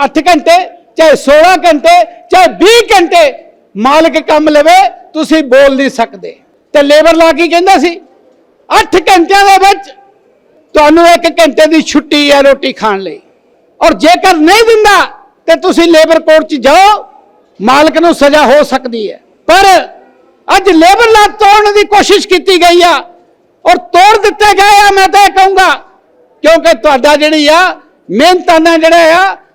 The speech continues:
ਜੋ ਬਾਬਾ ਸਾਹਿਬ ਨੇ ਕਿਹਾ ਸੀ ਕਿ ਡੀ ਸੀ ਰੇਟ ਤੋਂ ਘੱਟ ਕੋਈ ਬੰਦਾ ਭਰਤੀ ਨਹੀਂ ਹੋ ਸਕਦਾ, ਅੱਜ ਤੁਹਾਨੂੰ ਕਾਹਦੇ ਵਿੱਚ ਭਰਤੀ ਕੀਤਾ ਜਾਂਦਾ? ਠੇਕੇਦਾਰੀ ਦੇ ਵਿੱਚ। ਤੁਸੀਂ ਪੱਕੇ ਨਹੀਂ ਹੋ ਸਕਦੇ।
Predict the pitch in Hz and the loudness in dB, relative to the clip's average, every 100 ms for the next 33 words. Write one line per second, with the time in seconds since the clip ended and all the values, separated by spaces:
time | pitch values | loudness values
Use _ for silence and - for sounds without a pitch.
0 | _ 226 359 339 320 330 294 320 349 349 | _ 0 2 2 2 2 0 0 0 -2
1 | 254 403 339 392 330 - _ _ - 339 | 0 0 0 -2 -6 -12 _ _ -2 -2
2 | 196 277 359 311 427 370 349 349 - 381 | 0 -2 0 0 0 2 0 0 0 -2
3 | - - 311 - 359 359 320 339 370 359 | -2 -4 -4 -4 -2 0 0 0 0 -2
4 | 339 202 392 427 403 381 320 330 339 302 | -4 -2 -2 0 2 2 0 -2 0 -2
5 | - _ _ _ _ - 269 302 320 330 | -4 _ _ _ _ -6 -4 -2 0 0
6 | 311 339 381 403 403 349 539 277 330 330 | 0 0 0 0 -2 -4 -4 -4 -4 -2
7 | 339 330 330 320 277 254 _ - 311 339 | 0 0 2 0 -2 -4 _ -6 -4 0
8 | 330 311 302 294 269 240 214 - - _ | 0 2 0 2 0 0 -2 -8 -20 _
9 | 330 339 381 381 359 381 415 453 381 381 | -2 0 0 -2 -4 -2 -2 0 0 0
10 | 370 359 339 262 | -2 0 0 0